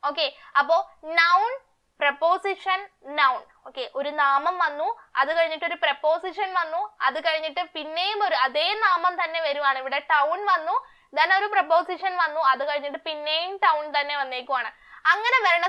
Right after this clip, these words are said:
സമയത്ത് നമ്മൾ എന്ത് ഉപയോഗിച്ചാ മതി? അതിന്റെ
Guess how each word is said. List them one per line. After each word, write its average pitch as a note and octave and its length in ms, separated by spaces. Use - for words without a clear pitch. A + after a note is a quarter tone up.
സമയത്ത് D4 420
നമ്മൾ C#4+ 260
എന്ത് D4 260
ഉപയോഗിച്ചാ D4+ 540
മതി? C#4 240
അതിന്റെ D4+ 300